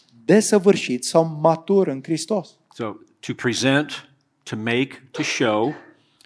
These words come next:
Speaker 1: A prezenta, a înfățișa, a arăta.
Speaker 2: Every man, every person.
Speaker 1: Fiecare om, fiecare persoană.
Speaker 2: Mature.
Speaker 1: Maturi, matur.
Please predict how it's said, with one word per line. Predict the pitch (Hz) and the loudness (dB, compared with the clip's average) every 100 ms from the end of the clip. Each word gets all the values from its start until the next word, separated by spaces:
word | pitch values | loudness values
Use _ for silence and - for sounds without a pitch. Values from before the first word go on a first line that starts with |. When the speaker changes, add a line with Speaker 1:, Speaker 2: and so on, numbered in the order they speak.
| _ _ | _ _
Speaker 1:
A | - 160 | 0 0
prezenta, | - 185 170 180 175 - 185 123 139 | 2 2 4 4 2 2 2 2 2
a | 139 | 4
înfățișa, | 156 147 - 160 160 151 - 185 165 101 - _ _ | 4 2 2 2 2 -2 0 2 2 0 -8 _ _
a | 147 139 | 0 4
arăta. | 139 147 143 135 - - _ _ _ _ _ | 6 4 2 -2 -4 -20 _ _ _ _ _
Speaker 2:
Every | 127 135 165 | -2 4 4
man, | 160 147 156 160 | 4 2 2 0
every | 127 139 151 | -2 -2 -2
person. | 156 143 - 107 131 165 _ _ _ | -2 -2 -2 -6 -8 -12 _ _ _
Speaker 1:
Fiecare | _ - 185 214 208 202 196 202 | _ -2 4 4 6 4 6 6
om, | 190 117 | 6 2
fiecare | - 156 180 180 190 190 | 2 6 6 4 2 2
persoană. | 196 180 - 202 135 113 139 - _ - | -2 -4 -2 -2 -2 -4 -8 -10 _ -14
Speaker 2:
Mature. | 110 107 - 139 139 156 180 - _ _ _ _ _ _ _ - 123 | -10 -6 0 2 4 2 -2 -10 _ _ _ _ _ _ _ -20 -8
Speaker 1:
Maturi, | 135 143 139 202 165 113 135 - _ _ - | -2 -2 -2 0 2 0 -4 -12 _ _ -6
matur. | 143 139 135 110 117 | -2 -2 0 0 0